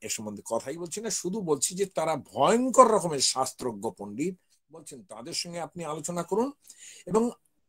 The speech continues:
আর একটা কথা বলছেন, আপদ ধর্মার্থ কুশলই,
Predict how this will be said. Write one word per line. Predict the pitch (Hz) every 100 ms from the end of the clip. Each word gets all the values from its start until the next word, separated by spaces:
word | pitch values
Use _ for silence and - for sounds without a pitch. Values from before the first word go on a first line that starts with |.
| _ _
আর | 135 156 226
একটা | 247 - 175 135
কথা | - -
বলছেন, | - - - - _ _ _ _ _
আপদ | - 139 156 156 185 170 117
ধর্মার্থ | 98 107 123 120 127 147 156 - - -
কুশলই, | 127 - - 110 -